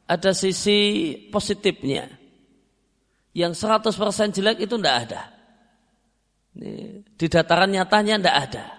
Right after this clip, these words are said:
Meskipun di konsep awalnya itu dinyatakan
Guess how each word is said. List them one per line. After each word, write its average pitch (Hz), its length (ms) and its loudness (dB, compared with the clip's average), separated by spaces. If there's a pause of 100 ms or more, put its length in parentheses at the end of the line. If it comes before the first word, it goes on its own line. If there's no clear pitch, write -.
(720)
Meskipun 175 400 -4
di - 20 -2
konsep 208 380 0
awalnya 226 720 2 (1040)
itu 160 260 -4 (460)
dinyatakan 185 800 4